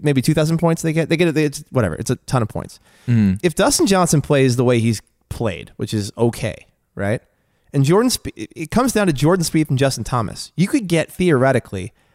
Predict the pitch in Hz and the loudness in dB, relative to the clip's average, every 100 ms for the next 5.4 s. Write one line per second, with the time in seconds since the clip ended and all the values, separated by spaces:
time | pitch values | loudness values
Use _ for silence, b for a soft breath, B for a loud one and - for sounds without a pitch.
0 | - 143 151 175 180 - 107 - 113 - | -2 0 2 2 2 2 0 -2 -4 -2
1 | 117 107 107 - 117 101 95 92 107 b | -2 0 0 -2 -4 -2 -2 -2 -6 b
2 | b b - 156 139 - 180 143 104 113 | b b -4 -2 -2 0 2 4 2 0
3 | - 147 143 247 233 151 185 165 151 - | -4 -2 0 2 2 0 -4 -4 -4 -2
4 | 143 139 127 127 107 113 127 117 - 123 | -2 -2 -2 -2 0 -2 -2 -6 -6 -6
5 | 110 - - - | -6 -10 -20 -20